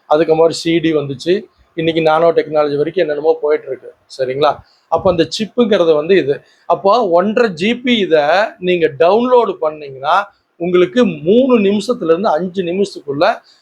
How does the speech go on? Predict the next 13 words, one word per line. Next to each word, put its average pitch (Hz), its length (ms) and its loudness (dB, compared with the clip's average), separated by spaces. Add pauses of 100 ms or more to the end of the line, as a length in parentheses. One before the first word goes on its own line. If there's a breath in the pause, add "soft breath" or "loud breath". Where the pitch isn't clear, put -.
(200 soft breath)
உங்க 160 160 -2 (100)
டேட்டா 196 300 2
ஸ்பீடை 165 300 -2 (100)
பொறுத்த 160 320 -2
வரைக்கும் 151 340 0
உங்களுக்கு 147 320 -2 (140)
பதிவு 165 340 2
ரெக்கார்ட் 143 300 0
ஆயிடும். 117 260 -4 (880)
ஒரு 143 160 4 (140)
படம் 220 300 2 (340)
ரெக்கார்ட் 143 520 0
ஆயிடும். 120 480 -6